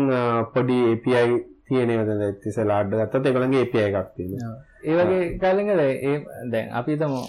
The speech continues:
Speaker 2: ඔපරේටර් කෙනෙක්ගෙන් ගන්නවා කියලා.
Speaker 1: ඔව්.
Speaker 2: ඒගොල්ලන්ගේ ටිකක් ෆීචර්ස් අඩුයි ඔය අනිත්, ඔය
Speaker 1: මුකුත්ම නෑ
Speaker 2: ඔව්.
Speaker 1: basically කියන්නේ.
Speaker 2: ඒක එක්ක ඒ පී අයි එකක් නැත්නම් එස් එම් පී පී එකක් ඒ වගේ එකක් තමයි හම්බ වෙන්නේ නේ.
Speaker 1: හ්ම්.
Speaker 2: මේ ඉන්ටර්ෆේස් එක.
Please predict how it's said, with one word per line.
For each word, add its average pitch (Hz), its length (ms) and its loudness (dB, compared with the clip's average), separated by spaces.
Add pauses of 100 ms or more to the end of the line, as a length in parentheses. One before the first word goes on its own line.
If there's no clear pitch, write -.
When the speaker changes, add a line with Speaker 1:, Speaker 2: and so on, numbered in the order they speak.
(160)
Speaker 2:
ඔපරේටර් 170 500 2
කෙනෙක්ගෙන් 180 380 0
ගන්නවා 196 300 2
කියලා. 208 260 0 (140)
Speaker 1:
ඔව්. 151 140 2
Speaker 2:
ඒගොල්ලන්ගේ 185 460 4
ටිකක් 175 320 0
ෆීචර්ස් 190 400 2
අඩුයි 190 400 4 (100)
ඔය 151 160 4
අනිත්, 156 300 0 (380)
ඔය 131 220 2 (300)
Speaker 1:
මුකුත්ම 175 460 4
නෑ 165 220 4
Speaker 2:
ඔව්. 151 80 2
Speaker 1:
basically 131 460 4
කියන්නේ. 104 340 -2
Speaker 2:
ඒක 147 140 0 (180)
එක්ක 139 200 -2
ඒ 147 140 4
පී 147 160 2
අයි 147 160 4
එකක් 151 180 2
නැත්නම් 156 340 2
එස් 147 120 -2
එම් 139 160 0
පී 143 160 0
පී 143 180 0
එකක් 143 120 0 (440)
ඒ 147 140 0
වගේ 156 240 2
එකක් 160 180 0
තමයි 165 240 2
හම්බ 156 220 0
වෙන්නේ 113 260 0
නේ. 165 180 -4 (200)
Speaker 1:
හ්ම්. 123 240 -2
Speaker 2:
මේ 139 380 -4
ඉන්ටර්ෆේස් 160 520 0
එක. 104 140 -4